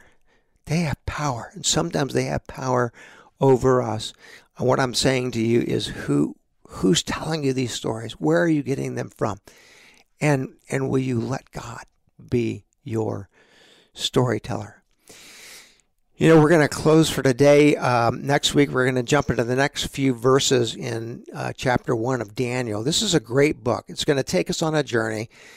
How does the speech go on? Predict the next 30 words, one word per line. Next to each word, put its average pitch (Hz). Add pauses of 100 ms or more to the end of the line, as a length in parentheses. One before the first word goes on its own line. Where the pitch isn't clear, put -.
(240)
but 131
it 147
really 196
is 190
a 135
journey 123
about 123
finding 147
our 123
meaning 135
and 131
our 107
purpose, - (500)
not 151
in 170
the 139
stories 131
of 127
this 120
world, 135 (160)
but 120 (520)
in 147
the 127
story 123
that 120
God 117 (240)
has 117
written 117 (360)
for -
you. 107